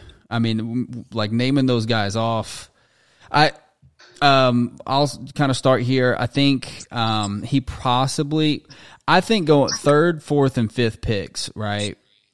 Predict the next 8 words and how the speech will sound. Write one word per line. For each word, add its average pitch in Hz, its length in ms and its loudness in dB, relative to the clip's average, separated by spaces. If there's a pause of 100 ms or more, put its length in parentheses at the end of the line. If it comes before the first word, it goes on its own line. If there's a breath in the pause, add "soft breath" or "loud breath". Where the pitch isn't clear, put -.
Um, 101 680 -4 (320)
going, 135 600 2 (680)
going 202 380 6
tight 135 440 2
end 131 160 6
in 127 100 6
the 110 100 2
third 120 580 2